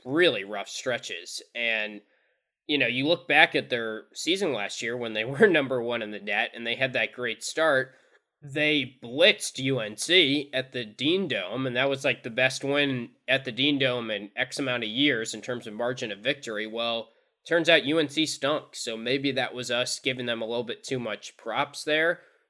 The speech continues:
'cause in Big Ten play, they really struggled. The injuries concern me. A couple other notes on them. I saw they did pull out of the Crossover Classic, which is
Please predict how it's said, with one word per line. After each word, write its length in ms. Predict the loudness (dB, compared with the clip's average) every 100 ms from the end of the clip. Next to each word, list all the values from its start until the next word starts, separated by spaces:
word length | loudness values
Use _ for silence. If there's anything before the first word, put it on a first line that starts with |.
| -2
'cause 220 | 0 0
in 80 | 2
Big 200 | 2 2
Ten 200 | -2 0
play, 220 | 0 2
they 140 | 0
really 260 | -4 -4 -4
struggled. 340 | -4 -4 -4
The 140 | 0 2
injuries 400 | 4 4 4 2
concern 520 | -4 0 2 2 4
me. 200 | 4 2
A 420 | 0 _ _ -2
couple 240 | -2 2
other 160 | 4 4
notes 360 | 4 4 4 0
on 160 | 0
them. 220 | 0 0
I 100 | 0
saw 180 | 0 0
they 160 | 0 -4
did 340 | -2 -4 -4
pull 280 | 0 2 2
out 360 | 0 0 -2 -4
of 240 | -10 -8
the 240 | -8 -8 -8
Crossover 680 | -4 -2 0 0 0 -4 -2
Classic, 640 | -2 0 0 0 -2 -4
which 300 | -6 -6 -6
is 400 | -8 -8 -8 -12